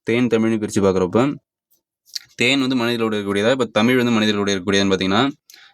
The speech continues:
so, இதுல வந்து தமிழ் தான் நம்ம மனிதர்கள் அதிகமா, இப்ப அதாவது மக்கள் நம்ம தமிழ்நாட்டுல தான் கேக்குறாங்க. So, அதனால தமிழ் தான் நம்ம அதிகமா பேசுவோம். So, ஒரிஜினல், இது டூப்ளிகேட். So, நீங்க தனியா கூட ஞாபகம் வச்சுக்கோங்க. தேன் தமிழ் வந்தா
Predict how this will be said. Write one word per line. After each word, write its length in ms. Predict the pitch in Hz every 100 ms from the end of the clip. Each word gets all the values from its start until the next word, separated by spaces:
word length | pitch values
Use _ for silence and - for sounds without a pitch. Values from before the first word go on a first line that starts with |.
| _
so, 100 | -
இதுல 200 | 117 127 127
வந்து 140 | 139
தமிழ் 280 | 135 120 127
தான் 80 | 131
நம்ம 160 | 120 110
மனிதர்கள் 380 | 107 110 107 104
அதிகமா, 200 | 104 107 110
இப்ப 80 | 120
அதாவது 220 | 98 107 127
மக்கள் 260 | 104 - 110 107
நம்ம 120 | 101 95
தமிழ்நாட்டுல 380 | 104 113 107 107
தான் 140 | 110 101
கேக்குறாங்க. 280 | 95 98
So, 100 | 135 113
அதனால 180 | 107 110
தமிழ் 240 | 101 110 113
தான் 100 | 113
நம்ம 140 | 98
அதிகமா 200 | 98 98
பேசுவோம். 320 | 95 90 95 120 _ _ _ _ _ _ _
So, 80 | - 101
ஒரிஜினல், 280 | 98 95 95 - _ _ _ -
இது 140 | 101 92
டூப்ளிகேட். 340 | 92 92 - _ - _ _ _
So, 160 | - 101
நீங்க 140 | 95 95
தனியா 160 | 104 113
கூட 120 | 123
ஞாபகம் 200 | 117 107
வச்சுக்கோங்க. 320 | - 98 95 123 - _ - _ _ - - _
தேன் 240 | 113 113 113
தமிழ் 200 | 117 113
வந்தா 220 | 104 104